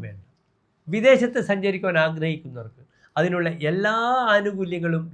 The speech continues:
ലഭിക്കുന്ന വാരമാകുന്നു. മറ്റൊരു പ്രധാനപ്പെട്ട വിഷയം, യാത്രയിൽ തടസ്സമില്ലാതിരിക്കാൻ സർപ്പക്ഷേത്രത്തിൽ നവഗ്രഹങ്ങളിൽ രാഹുകേതു അർച്ചന ചെയ്യുക, അല്ലെങ്കിൽ ആയില്യപൂജ സർപ്പബലി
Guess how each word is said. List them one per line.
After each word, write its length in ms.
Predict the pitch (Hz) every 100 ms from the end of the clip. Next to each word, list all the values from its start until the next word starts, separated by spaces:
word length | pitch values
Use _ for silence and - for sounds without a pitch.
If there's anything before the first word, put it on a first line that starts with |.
| 135
ലഭിക്കുന്ന 420 | 127 131 151 139 143 _ 117
വാരമാകുന്നു. 600 | 123 120 117 104 104 98 98 _ _ _ _ -
മറ്റൊരു 260 | 151 240 214
പ്രധാനപ്പെട്ട 460 | 170 175 165 165 160 127
വിഷയം, 240 | - 117 - _ _ 139
യാത്രയിൽ 400 | 147 180 196 196 190
തടസ്സമില്ലാതിരിക്കാൻ 1200 | 151 151 185 170 151 185 220 202 175 170 156 143 107 _ _ _ _ _ _ _ _ _ _ 151 135 -
സർപ്പക്ഷേത്രത്തിൽ 840 | 170 175 240 240 196 165 156 156 127 - _ _ _ _ _ -
നവഗ്രഹങ്ങളിൽ 760 | 143 185 214 240 185 185 170 120 - 120
രാഹുകേതു 640 | 147 190 202 196 180 170 170 139
അർച്ചന 320 | 151 - 220 202 165
ചെയ്യുക, 300 | 131 113 113 - _ _ _ _ _ 147
അല്ലെങ്കിൽ 380 | 151 165 151 110 - _ - 135
ആയില്യപൂജ 500 | 175 170 151 151 143 - -
സർപ്പബലി 540 | 170 175 190 180 160